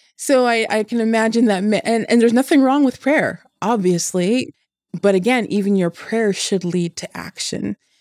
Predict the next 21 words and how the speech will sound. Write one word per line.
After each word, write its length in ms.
And 100
I 80
think 260
as 160
Christians, 560
sometimes 520
we, 340
we 180
settle 580
on 220
our 240
prayer 440
laurels. 640
Like, 280
"I 160
prayed, 560
left 360
it 100
to 100
God." 320
Well, 280